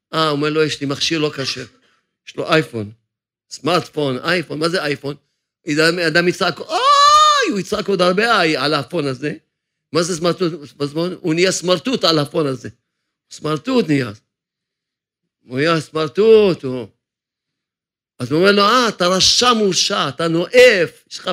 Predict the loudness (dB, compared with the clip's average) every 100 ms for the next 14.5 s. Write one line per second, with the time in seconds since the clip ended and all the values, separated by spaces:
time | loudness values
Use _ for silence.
0 | -6 -4 -2 -4 -6 -6 -8 -6 -6 -8
1 | _ _ _ _ -12 -2 2 4 4 4
2 | 4 2 2 -2 0 2 2 -2 -6 _
3 | _ _ _ _ -20 -8 -2 0 0 0
4 | 0 0 0 0 0 0 -4 -4 -6 -8
5 | -14 _ _ _ _ _ _ _ _ -2
6 | 0 2 2 2 2 2 4 4 0 -2
7 | -6 -12 _ _ _ _ _ _ _ _
8 | _ _ -6 -4 -2 -2 0 0 -2 -2
9 | 0 0 0 0 0 -2 -2 -2 -2 -6
10 | -6 -10 -10 -14 -20 _ _ _ -16 2
11 | 6 6 6 4 2 0 2 0 0 0
12 | -2 -2 -4 -4 -2 0 -2 -6 _ _
13 | _ -8 -6 -4 -4 -4 -6 -16 _ _
14 | _ _ -18 -6